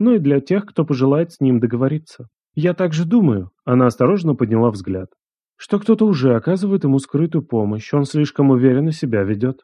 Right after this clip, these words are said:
Княгиня Ло отложила веер, медленно налила чай в свою чашу, но пить не стала. «Скрытая помощь». Её голос стал тягучим, как мёд.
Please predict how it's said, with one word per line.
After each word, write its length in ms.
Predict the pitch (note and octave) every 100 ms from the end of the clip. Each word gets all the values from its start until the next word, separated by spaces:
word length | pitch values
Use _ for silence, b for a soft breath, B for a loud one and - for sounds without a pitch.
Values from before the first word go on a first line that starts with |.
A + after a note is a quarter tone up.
| _ _ _ _ _ _
Княгиня 540 | D#3+ G3+ E3+ F3+ F3
Ло 300 | D#3 E3 F#3+
отложила 640 | E3+ C#3+ C#3+ C#3+ B2 C#3 A#2+
веер, 560 | G#2 A2+ G#2+ C#3 D#3+ -
медленно 440 | E3 F#3+ F3 C#3+
налила 520 | C3 B2+ A#2 A#2 A2
чай 260 | G2+ A#2+ G#2+
в 60 |
свою 300 | - G#2 G#2
чашу, 400 | G#2 F3 G3 -
но 200 | D#3+ E3
пить 280 | - D3+ D3
не 120 | C#3+
стала. 480 | B2 - G#2 G2 G2+ - _ _ _ _
«Скрытая 720 | _ - F3+ F3 D#3+ E3+ E3+ D#3+ -
помощь». 840 | G3 D#3 G#2+ F2+ F2+ - - _ _ _ _ _ _
Её 220 | B2+ C3+
голос 360 | B2 C#3 B2 A#2+
стал 280 | - A#2 A2+
тягучим, 560 | C#3+ D3 F#3+ - A#2
как 260 | G#2 G#2+ -
мёд. 360 | G#2+ F#2 -